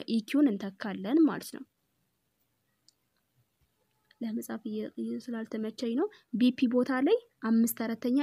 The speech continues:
ኢ ኪውን እንተካለን። አምስት አራተኛ ኢ ኪው፣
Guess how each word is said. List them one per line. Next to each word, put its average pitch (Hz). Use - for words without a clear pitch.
ኢ 226
ኪውን 214
እንተካለን። 208
አምስት 220
አራተኛ 208
ኢ 226
ኪው፣ -